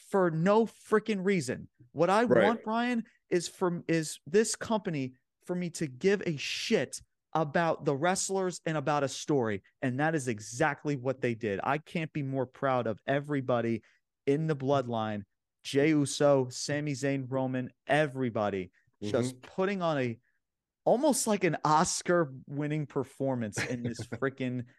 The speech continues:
Speaker 1: segment, man. But yeah, man, I rambled on enough, man. Brian, the floor is yours. Your thoughts on this entire segment,
Speaker 2: Oh.
Speaker 1: man. That last almost, almost a half hour, by the way.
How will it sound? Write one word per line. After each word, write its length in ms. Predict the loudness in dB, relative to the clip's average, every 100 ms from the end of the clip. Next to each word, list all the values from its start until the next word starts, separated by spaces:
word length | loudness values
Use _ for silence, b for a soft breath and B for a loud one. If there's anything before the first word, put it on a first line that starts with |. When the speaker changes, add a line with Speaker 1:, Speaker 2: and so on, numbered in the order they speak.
| _
Speaker 1:
segment, 460 | -12 -2 -2 -2 -6
man. 220 | -8 -8
But 140 | -6 -2
yeah, 160 | -2
man, 160 | 0 0
I 140 | 0
rambled 420 | 2 0 0 -2
on 160 | -2 -4
enough, 240 | -4 -6 -4
man. 180 | -4 -2
Brian, 280 | -2 -2
the 80 | -4
floor 300 | -6 -4 -2
is 100 | -2
yours. 300 | -2 -4 -4
Your 160 | -4 -4
thoughts 400 | -2 -4 -4 -8
on 120 | -8
this 220 | -8 -8
entire 460 | -12 -10 -6 -6 -6
segment, 340 | -2 2 2
Speaker 2:
Oh. 40 | 0
Speaker 1:
man. 100 | 0
That 140 | 2
last 340 | 4 2 2 -2
almost, 300 | -2 -4 -4
almost 320 | -4 -4 -4
a 60 | -2
half 260 | -2 0
hour, 260 | 0 0 -2
by 180 | -6 -10
the 80 |
way. 160 | -12